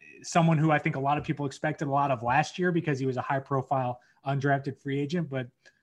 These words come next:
this is, again, showing some patience, keeping him on the practice squad, developing him, getting him ready. And all of a sudden that, that pays off now,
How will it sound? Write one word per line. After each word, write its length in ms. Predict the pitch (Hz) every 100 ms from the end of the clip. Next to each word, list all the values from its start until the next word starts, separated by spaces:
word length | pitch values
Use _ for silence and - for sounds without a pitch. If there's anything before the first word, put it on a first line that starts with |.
| _
this 160 | 143 156
is, 160 | 147
again, 420 | 147 139 160 120 - _ _ _ _ -
showing 420 | - - 160 160
some 180 | 165 170
patience, 480 | - 160 156 160 -
keeping 320 | - 147 170
him 100 | 170
on 120 | 165
the 60 | 165
practice 440 | 165 151 139 135
squad, 420 | - 127 123 120 113
developing 540 | 107 127 143 143 143
him, 200 | 135 127 - _ _
getting 240 | 143 143
him 160 | 135 131
ready. 300 | 143 135 120
And 80 | 120
all 100 | 123
of 60 | 123
a 60 |
sudden 240 | - 131 120
that, 120 | 110
that 180 | 120 -
pays 240 | 131 113
off 180 | 120 120 120
now, 260 | 107 98